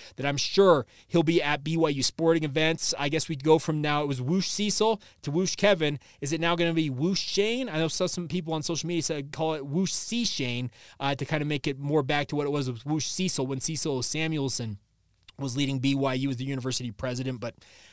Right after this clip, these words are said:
I think this is a, a, a great great pickup, uh, for B Y U. I'm talking like as if this was, like, a <laughs> recruiting battle that B Y U won. This is a guy who's a B Y U guy through and through.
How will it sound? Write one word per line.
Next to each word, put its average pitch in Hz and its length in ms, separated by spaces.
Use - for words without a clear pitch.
I 160 120
think 208 220
this 185 200
is 165 140
a, 147 180
a, 143 140
a 139 80
great 127 720
great 147 340
pickup, 143 460
uh, 127 200
for - 120
B 131 220
Y 135 160
U. 131 160
I'm 127 200
talking 135 300
like 123 160
as 120 140
if 120 160
this 139 180
was, 123 100
like, 127 180
a 107 40
<laughs> 131 60
recruiting 131 640
battle 120 400
that 127 200
B 135 120
Y 127 160
U 120 160
won. 123 400
This 151 160
is 170 80
a 170 60
guy 151 280
who's 143 160
a 131 40
B 143 160
Y 139 100
U 131 140
guy 127 160
through 127 220
and 117 100
through. 110 200